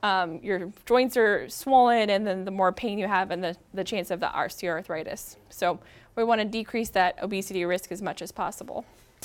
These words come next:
Okay, and I am going to do questions at the end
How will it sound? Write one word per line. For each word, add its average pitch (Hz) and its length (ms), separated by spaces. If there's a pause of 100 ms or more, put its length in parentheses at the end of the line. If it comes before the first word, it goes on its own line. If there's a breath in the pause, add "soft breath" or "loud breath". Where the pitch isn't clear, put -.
(440 loud breath)
Okay, 277 340 (100)
and 214 160
I 247 260
am 311 180
going 285 240
to 294 80
do 254 240
questions 269 840
at 202 300
the - 180
end 226 600